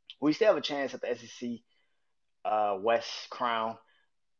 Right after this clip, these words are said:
We have to beat Alabama, and somebody has to beat Ole Miss. That's the only way we get a chance at this crown, is that somebody beats Ole Miss. And if Ole Miss doesn't lose at any point, and they can lose next week. I'm not gonna say and act like they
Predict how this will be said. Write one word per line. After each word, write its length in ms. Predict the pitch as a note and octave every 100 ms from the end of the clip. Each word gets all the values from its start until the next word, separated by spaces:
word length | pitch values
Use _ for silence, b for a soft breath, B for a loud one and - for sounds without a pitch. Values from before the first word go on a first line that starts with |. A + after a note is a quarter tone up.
| _ -
We 260 | G#2+ A2+
have 400 | - - B2+ -
to 60 | A2+
beat 180 | A#2+ A2
Alabama, 560 | G#2 G2 G#2 G2 F#2+ - _ _ _ _ _ _ _ -
and 180 | A#2+ A2+
somebody 480 | - C#3 A#2+ A2+ A2
has 220 | G#2+ -
to 60 |
beat 160 | G2+ G#2
Ole 100 | G2
Miss. 200 | F#2+ - - - _ _ -
That's 220 | B2+ -
the 160 | B2 -
only 320 | G#2 A#2+ B2 A2+
way 220 | A2+ A2
we 120 | A2+
get 180 | G#2+ A2
a 60 |
chance 380 | G#2 B2 A2 G2+
at 120 | G2+
this 180 | - G2+
crown, 340 | - A#2 G#2 G2 _ _ _ _ _ _
is 220 | A#2 A2 G2+
that 260 | G2+ F#2
somebody 460 | - B2+ A#2 A2 A2
beats 320 | G#2 A2+ G#2
Ole 160 | G2+ G2
Miss. 240 | G#2 F2 - _ -
And 120 | G2+
if 100 | G#2
Ole 120 | A#2
Miss 240 | B2 A#2+ A2+
doesn't 320 | A#2 A2 G#2+
lose 240 | A#2 A2+
at 80 | G#2
any 220 | A2+ A2+
point, 320 | G#2+ A#2 A2+ A2+
and 100 | A#2+
they 80 | C4
can 140 | C4+
lose 260 | B3+ B3+ G3+
next 200 | F#3+ -
week. 160 | E3
I'm 80 | A2+
not 100 | C#3+
gonna 120 | C#3+
say 160 | - B2+
and 100 | B2+
act 100 | B2
like 120 | A#2+
they 120 | A#2+